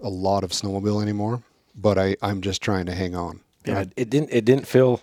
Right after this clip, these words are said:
Speaker 2: it didn't feel heavy at all. It just, it, it felt light, it felt nimble, and we were following each other, you know, through the same shitholes that, you know, we were taking the, the long tracks through.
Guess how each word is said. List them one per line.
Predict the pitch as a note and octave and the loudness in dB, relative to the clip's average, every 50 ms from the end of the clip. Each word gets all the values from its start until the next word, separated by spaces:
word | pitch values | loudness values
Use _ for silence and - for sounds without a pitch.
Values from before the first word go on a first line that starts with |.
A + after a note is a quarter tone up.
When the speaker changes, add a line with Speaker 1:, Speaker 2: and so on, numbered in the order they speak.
| - | -4
Speaker 2:
it | - - | -4 2
didn't | A#2+ C3+ A#2+ - | 2 2 2 4
feel | - B2 G2+ | 4 4 6
heavy | G2 A2 B2+ A#2 G#2 F#2 F2 - - | 8 6 6 6 2 -2 -2 -6 -8
at | - F#2+ | -4 0
all. | G2 G#2 G#2+ F2 F2 F#2 | 2 4 4 2 2 -2
It | G2 G2 - | -4 -4 -4
just, | G2 F#2+ - - - - - | -8 -8 -10 -10 -12 -10 -10
it, | G2+ - _ - | -10 -10 _ -14
it | - F#2 | -14 -10
felt | - - A2 F#2 E2 D#2 | -2 0 0 0 0 -2
light, | F2 F2+ G2+ A2 A2+ - _ _ _ _ | -2 0 2 2 0 0 _ _ _ _
it | - | -8
felt | - G2+ F#2 - F#2+ | -6 -6 -6 -4 -2
nimble, | G2+ A2 A#2+ B2 A#2+ B2+ C3 B2+ - _ _ _ _ _ _ _ _ - | 0 0 0 2 2 2 2 2 0 _ _ _ _ _ _ _ _ 0
and | - A2 G2+ G2+ F#2+ | 0 0 0 0 -2
we | F#2+ G#2+ | 0 0
were | A#2+ A#2+ G#2 | 2 0 0
following | - A2 G#2 A2 A2 G#2+ G#2 G#2 | 0 2 4 4 4 4 2 2
each | G#2 F#2+ - | 0 2 4
other, | G#2+ G#2 G#2 G#2+ G2+ G2+ F#2+ _ _ _ _ _ _ _ _ _ _ _ _ _ _ _ _ _ - | 4 6 6 6 4 2 -2 _ _ _ _ _ _ _ _ _ _ _ _ _ _ _ _ _ -8
you | - G2 | -6 -4
know, | F2+ F#2 G#2+ A2 - - | -2 -2 -4 -6 -8 -6
through | - G2+ G2 | -2 -2 -2
the | F2+ F#2 | -2 -4
same | - - G#2 G2 G2+ G#2+ G#2+ G#2+ G#2 G2+ _ _ _ _ _ _ _ _ _ _ _ _ _ _ _ _ _ - | -4 -2 0 2 2 2 2 0 -6 -10 _ _ _ _ _ _ _ _ _ _ _ _ _ _ _ _ _ -10
shitholes | - - - B2 - A2 A2+ A2 A#2 A#2+ G#2+ G2 | -4 2 2 2 4 6 4 4 4 4 0 0
that, | G2 G2+ G2+ - _ _ _ _ | 0 0 0 0 _ _ _ _
you | G2 G2+ F#2+ | -8 -4 -4
know, | G2 G#2+ | -2 0
we | A2+ G#2 G2 | 0 0 0
were | F#2 F#2+ F#2 | 0 0 -2
taking | - - G#2+ G#2+ - A#2 G#2+ | 0 2 2 4 4 2 0
the, | G#2+ G#2+ G2+ | 2 0 0
the | F#2+ - G#2+ G2+ | 0 -2 -2 2
long | G#2 A2 C3+ D3 | 2 2 2 2
tracks | - - F2+ E2 - - | 2 2 2 2 0 -6
through. | - D2 D#2+ | -12 -12 -12